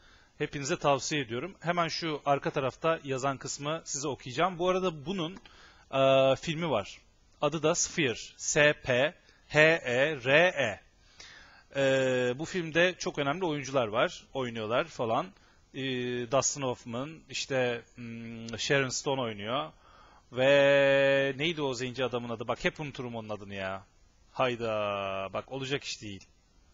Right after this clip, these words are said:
Vallahi unuttum. Korkunç bir şey ya. En sevdiğim oyunculardan biridir abi de. Neyse. Ee, Michael Crichton'ın bu Küre kitabının size hikayesini anlatacağım. Hemen arka tarafında yazıyor.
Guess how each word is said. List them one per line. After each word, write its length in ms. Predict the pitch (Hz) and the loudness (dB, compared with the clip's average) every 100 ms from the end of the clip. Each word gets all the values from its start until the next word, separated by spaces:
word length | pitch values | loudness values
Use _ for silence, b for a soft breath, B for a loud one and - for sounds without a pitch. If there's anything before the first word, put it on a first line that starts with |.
| _ | _
Vallahi 280 | 123 139 131 | 0 2 2
unuttum. 360 | 123 113 - 107 | 0 -4 -14 -8
Korkunç 460 | 135 139 147 131 | -2 -2 -4 -12
bir 40 | - | -10
şey 200 | 120 104 | -6 -6
ya. 280 | 98 95 104 _ _ - | -6 -8 -10 _ _ -4
En 140 | 170 | -2
sevdiğim 400 | 165 160 143 147 | -2 -4 -4 -6
oyunculardan 540 | 147 135 143 143 147 | -6 0 0 2 0
biridir 220 | 135 131 120 | -2 -6 -4
abi 240 | 113 101 | -4 -4
de. 140 | 107 - B B B B B B B | -10 -10 B B B B B B B
Neyse. 340 | 185 214 104 - _ _ _ _ 147 | 0 2 -2 -6 _ _ _ _ 0
Ee, 880 | 143 139 135 135 131 127 123 123 123 | 2 4 2 2 0 0 0 -2 -2
Michael 340 | 131 170 202 185 | 2 2 2 -4
Crichton'ın 580 | 208 - 180 156 143 143 | -4 -4 -6 -8 -8 -10
bu 120 | 175 | -8
Küre 220 | - 180 | -4 -4
kitabının 460 | 185 165 131 135 196 | -2 -4 -4 -4 -6
size 240 | - 160 | -4 -4
hikayesini 540 | 156 - 147 139 - | -2 4 4 4 0
anlatacağım. 420 | 131 113 - 175 156 | -4 -4 -6 -6 -2
Hemen 200 | 156 143 | 0 0
arka 280 | 135 120 | 0 0
tarafında 500 | 135 123 107 117 123 | -4 -4 -6 -4 -4
yazıyor. 560 | 143 143 107 104 127 - | -2 -4 -6 -6 -6 -8